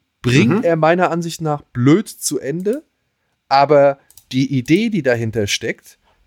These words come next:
Speaker 1: die auch noch mal, ich sag jetzt mal, über eine bestimmte Zeitschrift angedeutet wird, ohne zu viel zu verraten, ähm,
Speaker 2: Mhm.
Speaker 1: die finde ich dann schon wieder ganz, ja, fi-, also die finde ich dann schon wieder als fiesen,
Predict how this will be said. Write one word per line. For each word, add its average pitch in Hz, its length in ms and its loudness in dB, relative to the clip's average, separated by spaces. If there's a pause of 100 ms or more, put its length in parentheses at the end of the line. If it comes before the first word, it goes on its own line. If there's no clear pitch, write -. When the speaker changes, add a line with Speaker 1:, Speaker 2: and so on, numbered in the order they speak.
Speaker 1:
die 123 140 -4
auch 131 220 2
noch 135 180 0
mal, 127 460 0 (320)
ich 113 120 -8
sag 135 180 0
jetzt 143 200 0
mal, 131 440 0 (100)
über 147 300 2
eine 120 460 0 (480)
bestimmte 127 480 -4
Zeitschrift - 880 -2 (260)
angedeutet 110 720 0
wird, 127 180 -6
ohne 113 260 -10
zu - 120 -14
viel 123 200 -12
zu 113 120 -14
verraten, 113 460 -4 (960)
ähm, 131 400 2
Speaker 2:
Mhm. 123 120 2
Speaker 1:
die 190 60 0
finde 247 260 -2
ich 233 100 -6
dann 202 160 -2
schon 175 200 -4
wieder 175 200 0
ganz, 139 480 -2 (600)
ja, 151 260 2
fi-, - 340 -6
also 139 160 0
die 135 100 -4
finde 196 260 -2
ich 185 60 -14
dann 165 160 -2
schon 160 200 -2
wieder 156 340 2
als - 240 -6
fiesen, 147 680 -4